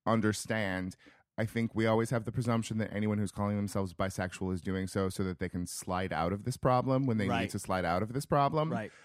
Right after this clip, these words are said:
Speaker 1: Um, and that's the, that's the problem, is c-, creating something. When you were talking about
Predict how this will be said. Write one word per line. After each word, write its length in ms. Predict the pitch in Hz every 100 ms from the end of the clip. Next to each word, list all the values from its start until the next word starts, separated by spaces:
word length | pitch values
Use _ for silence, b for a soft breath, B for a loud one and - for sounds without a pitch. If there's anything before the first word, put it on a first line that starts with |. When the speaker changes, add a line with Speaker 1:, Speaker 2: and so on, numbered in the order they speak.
| b b _
Speaker 1:
Um, 560 | 135 117 120 117 117 123 - _ _ _ -
and 340 | 139 135 131 - - - _ -
that's 260 | - 156 -
the, 220 | 170 151 143
that's 160 | 139
the 80 | 143
problem, 340 | - 143 135
is 140 | 120 - -
c-, 80 | - -
creating 540 | - 123 117 123 120
something. 500 | 117 110 107 107 104 - - 98 b b b _ 131 -
When 140 | 151
you 120 | 151 151
were 80 |
talking 360 | 151 131 131 123
about 420 | 110 101 98 98